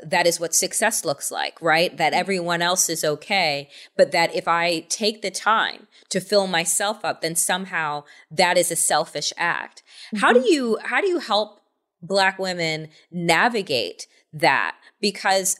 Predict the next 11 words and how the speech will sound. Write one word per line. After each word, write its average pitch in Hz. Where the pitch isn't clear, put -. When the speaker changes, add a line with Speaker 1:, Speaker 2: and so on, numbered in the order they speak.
Speaker 1:
I, 185
you 208
know, 180
we, 196
we 196
hear 240
a 233
lot 180
now, 165
particularly, 180
um, 156